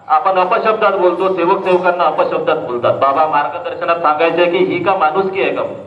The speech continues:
सेवक सेवकांना अपशब्दात बोलतात, ही का माणुसकी आहे? परंतु काही परिस्थित्या तशा झालेल्या आहेत, काय आदरणीय मंडळींना माहिती आहे, बऱ्याच परिस्थिती आहे. परंतु आमच्या हिंगणघाट शाखेमध्ये एक अनुभव घडला.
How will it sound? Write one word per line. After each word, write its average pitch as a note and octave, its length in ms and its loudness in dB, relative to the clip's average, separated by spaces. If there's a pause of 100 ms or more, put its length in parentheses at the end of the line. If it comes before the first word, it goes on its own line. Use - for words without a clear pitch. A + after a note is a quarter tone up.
(420)
सेवक G3 320 4
सेवकांना G#3 520 2
अपशब्दात G3+ 580 0
बोलतात, F#3+ 380 0
ही F3+ 60 -2
का F3+ 120 0
माणुसकी D#3 480 0
आहे? D3+ 100 -6 (320)
परंतु F3+ 400 0
काही F3 200 2
परिस्थित्या F#3+ 520 0
तशा F3+ 220 2
झालेल्या - 380 -2
आहेत, - 120 -6 (320)
काय E3 160 0
आदरणीय F3+ 540 -2
मंडळींना F3+ 480 2
माहिती F3 440 -2
आहे, E3 200 -8
बऱ्याच A3+ 260 0
परिस्थिती G3+ 420 0
आहे. A#2 360 -6 (920)
परंतु G#3+ 360 -2
आमच्या G#3+ 640 0
हिंगणघाट G3 400 0 (380)
शाखेमध्ये F#3+ 580 2
एक F3+ 60 2
अनुभव F#3+ 340 2
घडला. C3+ 300 -2